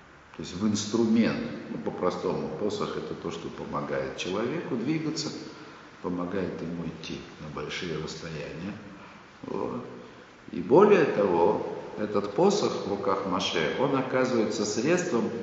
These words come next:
исправления этого мира. То есть само зло, оно является средством исправления этого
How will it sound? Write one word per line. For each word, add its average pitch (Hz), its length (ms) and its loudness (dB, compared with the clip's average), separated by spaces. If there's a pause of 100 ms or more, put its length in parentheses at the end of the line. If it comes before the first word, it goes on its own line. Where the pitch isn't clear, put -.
исправления 110 880 2
этого 92 160 -4
мира. 92 440 -4 (320)
То 92 60 -4
есть 82 200 -6
само 98 380 -2
зло, 80 360 -2 (560)
оно - 240 -2
является 120 580 -2
средством 95 540 -6
исправления 90 680 -4
этого 78 240 -8